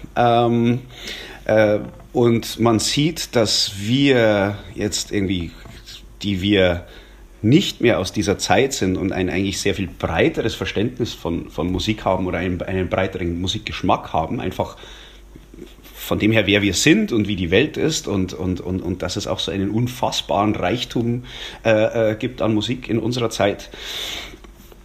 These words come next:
Ähm, da, ähm, habe ich mich oft dagegen gewehrt, dass ich als zeitgenössischer Komponist automatisch in die gleiche Schublade gesteckt werde wie die Nachkriegskomponisten und das sozusagen irgendwie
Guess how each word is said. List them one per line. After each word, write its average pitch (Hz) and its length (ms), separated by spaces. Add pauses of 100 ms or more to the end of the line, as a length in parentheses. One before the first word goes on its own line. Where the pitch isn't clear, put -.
(200)
Ähm, 110 520 (1200)
da, 135 640 (220)
ähm, 113 800 (140)
habe 127 280
ich 131 120
mich 123 280 (120)
oft - 440
dagegen 117 380
gewehrt, 98 640 (240)
dass 110 180
ich 113 200
als 92 200
zeitgenössischer - 720
Komponist 104 720
automatisch 110 1040 (540)
in 123 140
die 117 80
gleiche 113 260
Schublade 135 580
gesteckt 123 460
werde 113 220
wie 104 80
die 98 100
Nachkriegskomponisten 98 1120
und 95 180
das - 140
sozusagen 117 640
irgendwie 117 440